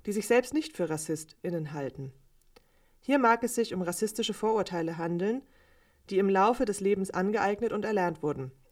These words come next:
und sich zu allgemeinen Vorstellungen von dem, was angeblich normal und was angeblich fremd ist, verfestigt haben.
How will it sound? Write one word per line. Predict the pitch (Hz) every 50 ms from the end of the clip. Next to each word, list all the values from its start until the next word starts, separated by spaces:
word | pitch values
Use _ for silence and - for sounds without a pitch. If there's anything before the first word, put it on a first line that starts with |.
| _ _
und | - 196
sich | 190 196 190 -
zu | - -
allgemeinen | 190 190 202 226 233 202 190 185 180
Vorstellungen | 180 - - 190 202 202 - - 220 220 226 226 233 233 226 226
von | - - 190 180 175
dem, | 190 190 208 226 262 - - _ _ _ _ _ _ _ _ _ _ _ - -
was | 202 196 190 190 - - _ _ _ _ _ _ _ _
angeblich | - 190 185 170 214 208 - 208 202 -
normal | 196 196 190 185 180 175 180 196 214 240 277 277 277 - _ _ _ _ _ _ _ _
und | - 196 180
was | 202 208 185
angeblich | 202 202 185 196 - 190 180 - -
fremd | - - - 208 214 240 262 -
ist, | - 202 202 - -
verfestigt | - 220 - 190 160 - - 160 151 - 170
haben. | 160 156 143 139 131 135